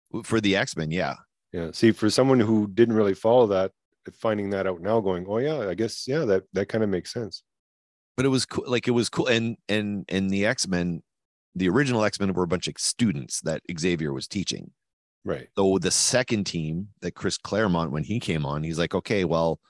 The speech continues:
Speaker 1: we're not students anymore. Like, yeah, we're gonna teach them how to use their powers somewhat, but we're gonna take experienced people that have been out in the world,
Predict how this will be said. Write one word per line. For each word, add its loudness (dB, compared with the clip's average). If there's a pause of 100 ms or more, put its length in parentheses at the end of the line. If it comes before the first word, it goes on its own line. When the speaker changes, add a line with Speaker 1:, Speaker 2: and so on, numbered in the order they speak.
(420)
Speaker 1:
we're 2
not 2
students 2
anymore. 0
Like, -2
yeah, 2
we're 2
gonna -2
teach -8
them -4
how -2
to -2
use 0
their -2
powers 2
somewhat, -2 (640)
but 2
we're 2
gonna 0
take -2
experienced 0
people -4
that 0
have -6
been 0
out 0
in -8
the 0
world, -2